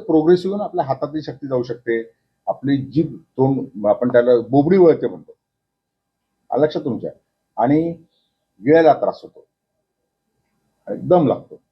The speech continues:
हे लक्षात ठेवा, हे सगळ्या गोष्टी आहेत. या गोष्टी झाल्या तर ताबडतोब आपण डॉक्टरकडे जायचं. आणि काही अंशी तुम्हाला हातापायात मुंग्या येतात,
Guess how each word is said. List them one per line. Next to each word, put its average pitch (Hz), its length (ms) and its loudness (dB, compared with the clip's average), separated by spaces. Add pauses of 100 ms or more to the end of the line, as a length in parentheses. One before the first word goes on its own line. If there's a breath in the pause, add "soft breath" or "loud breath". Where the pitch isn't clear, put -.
(140)
हे 151 80 -6
लक्षात - 220 -2
ठेवा, 147 120 2
हे 143 60 0
सगळ्या 147 260 2
गोष्टी 127 300 -6
आहेत. - 120 -10 (840)
या 143 140 6
गोष्टी 175 280 -2
झाल्या 160 160 4
तर 165 140 -2
ताबडतोब 135 480 0
आपण 139 140 -6
डॉक्टरकडे 113 400 -4
जायचं. - 260 -4 (320)
आणि 156 200 -2
काही 160 320 2 (180)
अंशी 143 320 -4
तुम्हाला 143 340 -2 (400)
हातापायात 143 340 -2
मुंग्या 131 280 0
येतात, 85 260 -4